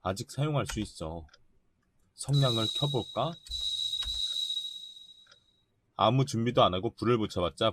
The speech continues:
불이 금방 꺼질 거야. 너 꺼져버려. 말 같지도 않아.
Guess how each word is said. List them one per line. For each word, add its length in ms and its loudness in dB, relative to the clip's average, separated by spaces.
불이 200 -2
금방 380 -2
꺼질 420 0
거야. 320 -4
너 220 0
꺼져버려. 760 -4
말 220 2
같지도 400 -4
않아. 80 -6